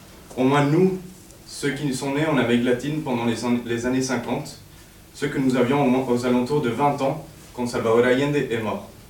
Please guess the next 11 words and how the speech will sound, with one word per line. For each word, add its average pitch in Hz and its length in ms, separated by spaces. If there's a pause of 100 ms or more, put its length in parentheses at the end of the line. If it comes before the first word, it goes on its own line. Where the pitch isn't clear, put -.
(460)
Bon, 107 180
aujourd'hui, 107 380
euh, 104 220 (520)
avec 110 160
les 113 100
nouvelles 113 200
générations, 113 440
on - 20
pourrait 117 160
dire... 117 160
Euh, 107 140